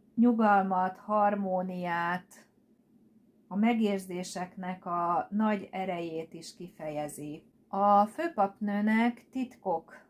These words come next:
állnak rendelkezésére. A titkos tudás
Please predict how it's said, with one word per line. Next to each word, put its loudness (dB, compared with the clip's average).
állnak -6
rendelkezésére. -4
A -8
titkos -8
tudás -4